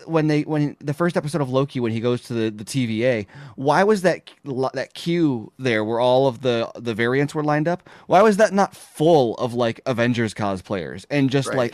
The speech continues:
Speaker 1: every iteration of, like,
Speaker 2: Th-, th-,
Speaker 1: not
Speaker 2: th-,
Speaker 1: quite Tony Stark?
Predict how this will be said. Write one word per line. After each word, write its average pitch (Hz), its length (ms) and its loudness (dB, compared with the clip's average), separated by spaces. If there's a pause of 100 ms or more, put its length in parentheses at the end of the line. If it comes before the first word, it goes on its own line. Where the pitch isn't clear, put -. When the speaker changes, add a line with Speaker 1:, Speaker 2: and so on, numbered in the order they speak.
Speaker 1:
every 151 380 2
iteration 131 640 0
of, 113 240 -4
like, 113 180 0
Speaker 2:
Th-, - 120 -6 (180)
th-, 190 160 -14
Speaker 1:
not 135 320 2
Speaker 2:
th-, 107 120 -6
Speaker 1:
quite 139 300 2
Tony 131 260 0
Stark? 120 480 -2